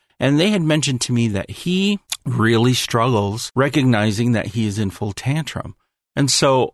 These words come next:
for them, after doing some more exploring and investigating how they engage and interact with him, I made the suggestion to just use the skill of, of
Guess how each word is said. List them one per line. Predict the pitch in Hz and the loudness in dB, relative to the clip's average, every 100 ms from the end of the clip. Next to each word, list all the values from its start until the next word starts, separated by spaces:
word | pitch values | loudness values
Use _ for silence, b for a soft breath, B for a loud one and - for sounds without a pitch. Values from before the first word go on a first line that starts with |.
| 110 | -6
for | 123 139 | -2 0
them, | 131 185 139 147 - _ - - | 2 2 0 0 -4 _ -14 -6
after | 120 - 135 | -6 -4 -2
doing | 127 135 139 | 2 2 0
some | - 139 | 0 2
more | 135 143 | 4 2
exploring | 180 - - 147 143 139 143 147 123 | 0 -4 0 2 4 4 2 2 0
and | 95 92 | -2 -4
investigating | 53 104 101 131 - 123 110 110 110 104 b b - | -4 -4 -2 -2 0 0 0 0 -2 -6 b b -4
how | 123 | 0
they | 127 120 | 2 4
engage | 123 113 110 107 104 | 4 2 2 0 0
and | 98 | -2
interact | 95 90 104 110 143 117 | -2 -4 -4 -4 -2 -6
with | 98 | -6
him, | 95 95 - | -4 -4 -2
I | 101 | -2
made | 107 113 123 | 2 2 0
the | |
suggestion | 156 160 131 127 95 - - 85 - | 0 -2 -2 -2 -2 -4 -8 -12 -10
to | - | -8
just | 107 120 - | -2 -2 -2
use | 110 110 127 127 | 0 2 2 2
the | 139 | -2
skill | - 117 113 | 0 2 2
of, | 101 - | 0 0
of | 104 113 113 | 0 0 -2